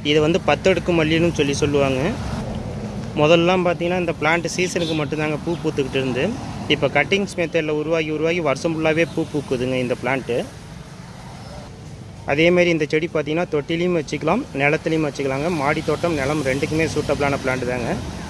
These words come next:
But பிளான்ட் நடும்போது பார்த்தீங்கன்னா, நல்லா வெயில்ல வைங்க. அதேமாரி இந்த ரோஜா மல்லி செடி பார்த்தீங்கன்னா, நல்லா உரம் கொடுக்குற பட்சத்தில், உரம்னா மாட்டு எரு, மண்புழு உரம் கொடுக்குற பட்சத்தில் செடி பார்த்தீங்கன்னா, டக்குன்னு ஹைட்டு போகுங்க. நம்ம ரெண்டு மூணு முறை, அதாவது வருஷத்துக்கு ஒரு முறை, ரெண்டு முறை கவாத்து பண்ணி விடுறதுனால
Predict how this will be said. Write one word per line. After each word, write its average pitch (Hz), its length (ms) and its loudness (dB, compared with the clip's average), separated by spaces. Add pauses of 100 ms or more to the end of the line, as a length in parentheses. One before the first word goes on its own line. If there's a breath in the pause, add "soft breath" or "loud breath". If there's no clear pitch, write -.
(160)
But 151 220 4
பிளான்ட் 180 420 4
நடும்போது 175 400 2
பார்த்தீங்கன்னா, 156 380 -2
நல்லா 160 260 -2
வெயில்ல 151 360 -2
வைங்க. 120 280 0 (460)
அதேமாரி 180 460 6
இந்த 175 180 4
ரோஜா 170 300 4
மல்லி 165 240 2
செடி 151 200 0
பார்த்தீங்கன்னா, 151 400 0
நல்லா 156 340 2
உரம் 156 280 2
கொடுக்குற 143 320 0
பட்சத்தில், 139 440 -2
உரம்னா 147 340 0
மாட்டு 143 320 2
எரு, 147 120 4
மண்புழு 135 340 -2
உரம் 139 200 0
கொடுக்குற 135 280 -2
பட்சத்தில் 139 440 -4
செடி 143 180 2
பார்த்தீங்கன்னா, 147 440 0
டக்குன்னு 151 380 -2
ஹைட்டு 143 340 0
போகுங்க. 123 420 -2 (500 loud breath)
நம்ம 151 260 4
ரெண்டு 156 300 4
மூணு 156 240 2
முறை, 151 260 0
அதாவது 165 280 0
வருஷத்துக்கு 156 440 -2
ஒரு 151 120 4
முறை, 147 220 2
ரெண்டு 139 280 0
முறை 139 200 -2
கவாத்து 147 400 -2
பண்ணி 135 220 -2
விடுறதுனால 123 420 -2